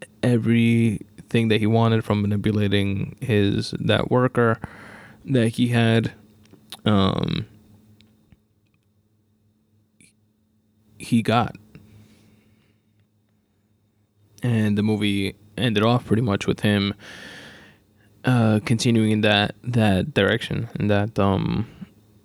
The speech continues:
upward progression. And it's kinda like, at what cost, though, right?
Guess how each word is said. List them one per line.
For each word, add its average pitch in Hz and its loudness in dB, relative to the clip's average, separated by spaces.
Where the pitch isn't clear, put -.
upward 107 2
progression. 104 0
And 104 2
it's - -14
kinda 131 2
like, 113 2
at 98 4
what 127 0
cost, 107 -2
though, - -4
right? 113 0